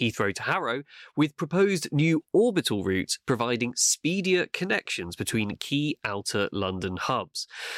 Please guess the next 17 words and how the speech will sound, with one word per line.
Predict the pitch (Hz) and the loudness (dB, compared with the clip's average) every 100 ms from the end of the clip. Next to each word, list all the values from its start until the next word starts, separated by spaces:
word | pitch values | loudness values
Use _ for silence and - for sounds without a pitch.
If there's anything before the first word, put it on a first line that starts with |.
| - - | -10 -2
It | 123 139 | -2 4
forms | 175 165 165 | 4 4 0
part | - 156 | 0 0
of | 135 | 2
the | 147 143 | 2 2
six | - - 175 - - | 2 2 2 0 -2
million | 143 143 156 151 143 | 0 0 2 2 0
pound | 127 120 117 | 0 0 -2
investment | 110 127 - 160 | -2 -2 -2 -6
into | 208 - | -6 -2
outer | 110 110 107 | -2 -2 -2
London | 101 95 - | -2 -4 -2
bus | 160 - | -2 2
services | - 104 98 101 | 2 2 0 -4
by | - 98 | -2 -2
the | 98 | 0
mayor, | 110 123 | 0 0